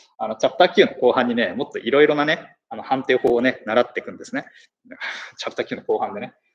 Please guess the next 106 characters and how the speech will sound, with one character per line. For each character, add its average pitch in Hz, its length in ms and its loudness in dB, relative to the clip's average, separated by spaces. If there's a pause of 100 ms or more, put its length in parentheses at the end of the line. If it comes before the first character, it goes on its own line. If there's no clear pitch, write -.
(120)
だ 110 80 -10
か 98 60 -6
ら、 - 200 -10 (1120)
必 240 240 6
ず 254 160 -2
し - 0 -
も 127 140 -2
ね、 135 240 -2
あ 127 40 -6
の、 120 60 -6
こ - 100 -4
の 143 100 0
テ 170 100 4
ス - 80 -12
ト - 40 -2
が 107 60 0
有 127 180 0
効 139 140 0
じ 135 80 0
ゃ - 20 0
な 143 80 2
い 143 60 0
け 139 80 0
ど、 135 80 -2
だ 143 120 0
け 143 60 4
ど 110 60 0
発 - 200 -8
散 117 120 -6
す - 100 -8
る 117 80 -4
こ 113 100 -8
と - 80 -10
を - 40 -8
示 110 240 -8
す - 20 -20
た 101 80 -6
め 131 80 -2
に 127 80 -2
別 127 200 -4
の 113 80 -8
テ 110 100 -10
ク 104 60 -12
ニ 87 80 -14
ッ - 40 -20
ク - 80 -20
使 - 200 -6
う 95 40 -4
み 87 80 -14
た - 100 -20
い - 20 -20
な - 80 -20
こ - 100 -20
と 98 60 -6
な 92 60 -8
ん 85 40 -16
だ - 80 -16
け - 80 -18
ど 127 80 -10
も、 143 300 -8
こ - 120 -4
の 180 100 -2
セ 196 100 2
ク 202 60 -10
シ 190 80 0
ョ - 20 0
ン 165 80 -8
で 214 60 2
は、 123 280 2 (160)
と 156 60 -2
り 151 80 6
あ - 20 6
え - 20 -6
ず - 280 -14
こ 120 80 0
れ 123 220 6
し - 60 -12
か 104 100 -2
習 95 140 -6
わ 107 80 -2
な 101 100 -4
い - 60 -14
ん 104 60 -8
で、 120 300 -4 (180)
ま 104 100 -10
あ、 - 120 -18 (100)
こ - 60 -4
れ 104 80 -6
の 110 80 -12
使 - 160 -8
い - 20 -2
方 120 100 0
だ 127 80 -4
け 131 80 -2
覚 120 120 0
え 131 60 0
れ - 40 -6
ば - 60 -12
い - 20 -14
い 92 40 -16
ん - 20 -20
だ - 80 -14
よ - 40 -20
と。 - 80 -20 (220)
は 87 80 -16
い。 - 60 -20